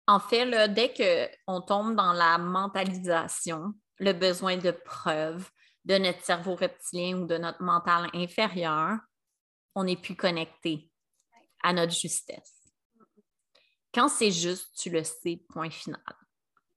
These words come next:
Il n'y a pas de justification, il n'y a pas de preuve, il n'y a rien de tangible.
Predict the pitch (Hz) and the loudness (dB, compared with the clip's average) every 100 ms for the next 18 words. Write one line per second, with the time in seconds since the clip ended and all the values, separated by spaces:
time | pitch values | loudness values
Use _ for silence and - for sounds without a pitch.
0 | - 262 - - 196 190 185 196 - _ | 4 6 6 4 8 8 8 6 -6 _
1 | _ _ _ - 180 160 170 285 - - | _ _ _ -2 0 2 2 0 -2 -6
2 | 392 - 220 202 - 180 165 170 _ _ | -6 0 2 2 0 -4 -4 -8 _ _
3 | - - _ - 185 180 185 170 160 - | -20 -20 _ 2 4 6 4 4 2 -2
4 | - 214 233 240 226 - _ 175 170 160 | -4 2 6 6 2 -2 _ -2 0 0
5 | 170 208 240 254 262 180 165 - 214 196 | 0 2 4 2 0 -2 -4 2 4 6
6 | 180 165 175 185 214 196 | 4 4 4 4 2 -2